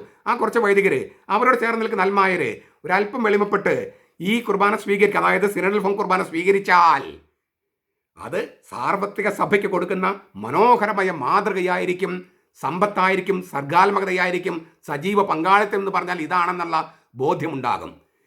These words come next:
നിങ്ങൾക്ക് ഞാൻ പറയുന്ന കാര്യം ബോധ്യം വരുന്നുണ്ടെങ്കിൽ ഇത് ലൈക്ക് ചെയ്ത്, ഷെയർ ചെയ്ത്, സബ്സ്ക്രൈബ് ചെയ്ത് എറണാകുളം അതിരൂപതയിലെ എല്ലാ വീടുകളിലേക്കും കൊടുക്കാനായിട്ട് തയ്യാറാകണമെന്ന്, അതൊരു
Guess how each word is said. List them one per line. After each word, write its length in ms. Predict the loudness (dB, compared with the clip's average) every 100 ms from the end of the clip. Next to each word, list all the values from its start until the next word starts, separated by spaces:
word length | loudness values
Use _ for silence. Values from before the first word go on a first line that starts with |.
| _ _
നിങ്ങൾക്ക് 480 | -2 0 0 0 -4 0
ഞാൻ 180 | 0 2
പറയുന്ന 260 | 0 -2 -2
കാര്യം 240 | -2 -4 -4
ബോധ്യം 280 | -4 -4
വരുന്നുണ്ടെങ്കിൽ 500 | -6 -6 -6 -6 -8 -12 -16 _ _ _
ഇത് 120 | -8 -2
ലൈക്ക് 260 | -2 -2 -4
ചെയ്ത്, 260 | -4 -4 -4
ഷെയർ 300 | -2 -4 -2
ചെയ്ത്, 320 | -2 0 0 -2 -2
സബ്സ്ക്രൈബ് 400 | -8 -6 -6 2
ചെയ്ത് 220 | 2 2 -4 -10 _ -14
എറണാകുളം 560 | -8 0 2 2 0 -2
അതിരൂപതയിലെ 460 | -4 -2 -2 -4 -6
എല്ലാ 220 | -4 -2 -2
വീടുകളിലേക്കും 580 | -4 -6 -6 -8 -10 -10
കൊടുക്കാനായിട്ട് 800 | -10 -10 -10 -6 -4 -4 -4 -6 -6 -18 _ _
തയ്യാറാകണമെന്ന്, 840 | -8 -4 -4 -4 -4 -6 -6 -8 -12 _ _ _ _
അതൊരു 300 | -4 2 2